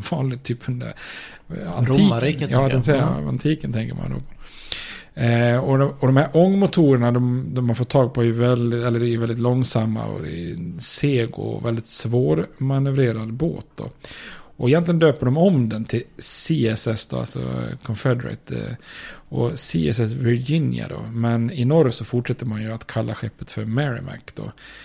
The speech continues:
Speaker 1: Eh, så att, eh, här kan man ju säga lite både, både och här, Virginia eller Merrimack, men det är samma båt i alla fall.
Speaker 2: Mm.
Speaker 1: Eh, och det är ju världens,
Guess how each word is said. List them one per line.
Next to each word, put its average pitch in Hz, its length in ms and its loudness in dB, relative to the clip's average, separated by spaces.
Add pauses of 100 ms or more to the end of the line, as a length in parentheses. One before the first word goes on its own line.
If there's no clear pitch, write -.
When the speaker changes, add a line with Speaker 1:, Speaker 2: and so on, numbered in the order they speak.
(200)
Speaker 1:
Eh, 110 640 -4
så 120 160 -8
att, - 260 -10
eh, 127 240 -2
här 110 240 -2
kan 113 120 -4
man 107 80 0
ju 107 40 -2
säga 110 240 0
lite 110 220 -8
både, 107 480 -6 (140)
både 110 260 -6
och 113 280 -6
här, - 140 -14
Virginia 110 460 -8
eller 104 120 -14
Merrimack, 107 440 -10
men 117 80 -12
det 113 60 -10
är 107 40 -10
samma 120 260 -10
båt - 280 -14
i - 40 -12
alla - 100 -14
fall. - 180 -14 (120)
Speaker 2:
Mm. 113 240 -2 (400)
Speaker 1:
Eh, 113 320 0
och 120 120 -2
det 151 120 2
är 180 100 4
ju 143 180 6
världens, 131 600 2